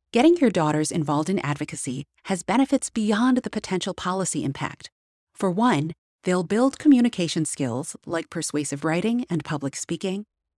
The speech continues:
Also, they can see leaders, hopefully many of them women, that will help them envision that future for themselves. Additionally, they gain an understanding of how to create societal change.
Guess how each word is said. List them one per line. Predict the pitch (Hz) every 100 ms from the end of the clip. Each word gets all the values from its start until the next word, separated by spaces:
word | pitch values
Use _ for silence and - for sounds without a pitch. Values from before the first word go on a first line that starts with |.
| _ _ -
Also, | 190 220 - 285 285 285
they | 196
can | 185 185
see | - 180
leaders, | 180 220 262 147 156
hopefully | - 170 - 214 247 262 -
many | 165 160 175
of | 190
them | 240
women, | 202 147 139 160 _ _ _ _ -
that | 175
will | 190 170
help | 220 240
them | 285 262
envision | - 180 175 165 165 170 165
that | 180 170
future | - 165 - 151
for | 139 143
themselves. | 139 135 135 - 85 - - - _ _ _ _ _ _ _ -
Additionally, | 208 269 - 214 165 151 143 - _ _ _ -
they | 269 330
gain | 220 202
an | 196
understanding | 175 165 165 - 139 139 143
of | 143
how | - 180
to | 190
create | - 233 139 139 -
societal | 165 - 143 143 127
change. | - - - - -